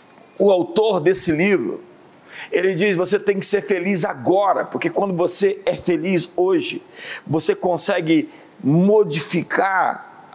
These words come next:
a química interior da sua vida e fazer com que as coisas sejam atraídas até você." A alegria é uma coisa séria, é tão séria, que a Bíblia é um livro que fala sobre alegria todo o tempo.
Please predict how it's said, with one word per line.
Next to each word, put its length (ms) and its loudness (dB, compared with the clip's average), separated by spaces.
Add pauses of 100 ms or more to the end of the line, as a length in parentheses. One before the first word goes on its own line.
a 140 -6
química 520 0
interior 600 2
da 120 0
sua 280 0
vida 540 -2 (280)
e 80 -2
fazer 380 -2
com 160 -4
que 100 -2
as 180 -4
coisas 460 0
sejam 500 -2
atraídas 760 -2
até 220 -2
você." 440 -4 (1080)
A 60 0
alegria 600 2
é 80 0
uma 160 0
coisa 360 0
séria, 520 0
é 40 -2
tão 200 -4
séria, 640 2 (420)
que 120 -2
a 40 -4
Bíblia 300 2
é 60 2
um 120 0
livro 380 4
que 140 0
fala 280 0
sobre 280 0
alegria 480 0
todo 380 -4
o 40 0
tempo. 440 -4